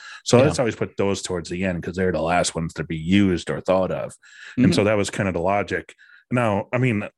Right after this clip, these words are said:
Speaker 1: s-, others that are listening right now could be like, "I di-, totally disagree. You should always have service first or whatever."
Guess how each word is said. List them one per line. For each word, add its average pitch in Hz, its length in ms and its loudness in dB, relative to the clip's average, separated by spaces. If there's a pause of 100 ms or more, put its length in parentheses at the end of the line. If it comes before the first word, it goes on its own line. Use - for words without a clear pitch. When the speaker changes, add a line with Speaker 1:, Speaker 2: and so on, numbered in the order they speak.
(160)
Speaker 1:
s-, - 260 -14
others 139 460 2
that 117 100 2
are 104 80 2
listening 113 280 0
right 95 120 -2
now 92 140 -2
could 92 120 -8
be 98 60 -2
like, 98 120 -2
"I 101 100 0
di-, 117 100 -2 (100)
totally 117 240 -2
disagree. 95 380 -2
You 82 80 -10
should - 120 2
always 117 140 2
have 101 140 0
service 101 260 -2
first 92 380 -4
or 92 80 -4
whatever." 92 300 0